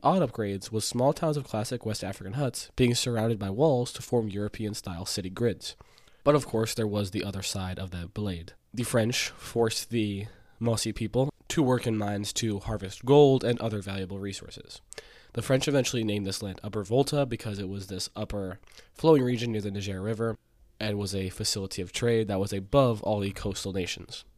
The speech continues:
Then World War One happened. After the French were brutalized in the early part of the war, they turned to their colonies for help, whether they liked it or not.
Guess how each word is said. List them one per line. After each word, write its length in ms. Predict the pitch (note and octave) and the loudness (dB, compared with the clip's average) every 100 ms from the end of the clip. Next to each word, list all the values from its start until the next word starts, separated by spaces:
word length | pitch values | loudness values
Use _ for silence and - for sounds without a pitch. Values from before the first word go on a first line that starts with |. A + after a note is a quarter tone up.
| _ - | _ 2
Then 400 | C3+ D#3+ F3 C3 | 4 6 4 0
World 220 | A2+ G#2+ | -2 0
War 120 | A2 | -2
One 180 | G#2+ G#2+ | 0 0
happened. 420 | G2 - - - - - - | -2 -12 -16 -16 -18 -20 -6
After 200 | A#2 A#2+ | -4 -2
the 80 | A2 | -4
French 340 | - C3+ D#3+ | 2 2 4
were 80 | C3+ | 2
brutalized 540 | A2+ C3+ A2+ G2+ G2 | 4 4 4 0 -2
in 60 | G#2+ | -4
the 100 | G2 | -4
early 160 | G#2 F#2+ | -4 -4
part 200 | - G2+ | -6 -6
of 60 | |
the 80 | F#2 | -6
war, 340 | G2+ A#2 B2 - - - | -2 -2 -2 -8 -18 -6
they 100 | A2 | -4
turned 280 | G#2 B2 B2 | 0 0 2
to 40 | |
their 100 | C#3+ | 0
colonies 380 | D3 C3+ A#2 A2+ | 0 0 0 0
for 140 | - A#2+ | -2 -4
help, 240 | G#2 - - - | -4 -8 -18 -12
whether 180 | G#2+ G#2 | -4 -4
they 80 | F#2+ | -2
liked 300 | F#2+ A#2 - | -2 -4 -4
it 120 | G2+ | -8
or 80 | G#2+ | -6
not. 220 | G2+ - | -8 -8